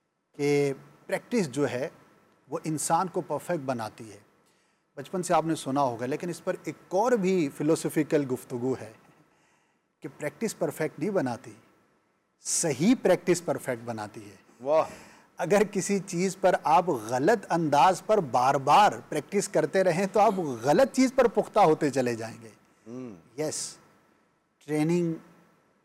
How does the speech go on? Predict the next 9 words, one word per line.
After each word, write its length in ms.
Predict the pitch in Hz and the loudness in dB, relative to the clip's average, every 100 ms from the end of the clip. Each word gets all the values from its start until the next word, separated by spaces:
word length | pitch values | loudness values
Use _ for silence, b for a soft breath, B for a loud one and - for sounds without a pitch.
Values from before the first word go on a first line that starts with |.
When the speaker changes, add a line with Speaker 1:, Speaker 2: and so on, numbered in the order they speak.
| _ _ _ 139 | _ _ _ -6
Speaker 1:
can 80 | 135 | -2
be 140 | 135 | -2
right, 520 | 117 123 165 190 - - _ _ 139 | 0 -2 -2 -6 -14 -20 _ _ -20
it 240 | 117 - | -16 -10
can 160 | 127 127 | -8 -6
be 80 | 139 170 - _ _ _ | -8 -8 -14 _ _ _
wrong 460 | 117 - 120 147 151 | -20 -8 2 2 2
as 340 | 143 113 101 | -2 -14 -20
well۔ 200 | - - | -20 -20